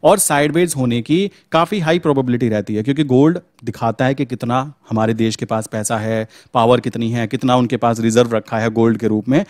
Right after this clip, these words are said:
तो हाई चांस क्या रहते हैं, ऊपर की तरफ जाए। सेकंड हाई चांस क्या रहते हैं,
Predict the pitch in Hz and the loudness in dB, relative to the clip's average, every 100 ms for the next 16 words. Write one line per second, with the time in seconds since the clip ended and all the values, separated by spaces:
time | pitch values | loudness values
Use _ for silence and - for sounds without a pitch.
0 | - - 190 - 143 202 190 190 190 190 | -8 0 0 2 2 2 2 0 2 2
1 | 190 190 214 233 - _ _ _ - 120 | 2 0 -2 -2 -8 _ _ _ -2 0
2 | 127 120 127 127 131 156 220 - _ _ | 2 0 2 2 4 2 -2 -10 _ _
3 | _ _ _ - 143 196 165 165 185 185 | _ _ _ -2 0 2 2 2 2 2
4 | 180 185 190 202 220 220 | 2 4 4 2 -2 -4